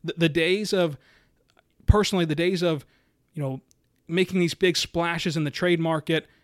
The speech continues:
you know, getting a Paul George, getting a Carmelo Anthony, the, the, the days of doing that are gone. That ship has sailed. Now it's time to reset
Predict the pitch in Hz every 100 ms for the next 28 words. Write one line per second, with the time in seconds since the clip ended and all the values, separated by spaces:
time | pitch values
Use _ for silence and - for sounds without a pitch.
0 | _ 147 127 185 185 165 170 170 139 160
1 | 165 165 143 165 170 156 160 160 151 151
2 | 160 156 139 _ _ _ - 165 170 165
3 | 151 160 185 220 185 139 165 196 208 208
4 | 180 143 139 127 - - _ _ _ _
5 | _ _ _ _ _ _ 160 - 175 185
6 | - 208 190 175 - 147 - - _ _
7 | _ _ _ 156 165 185 214 202 - 180
8 | 165 147 170 - - 160 156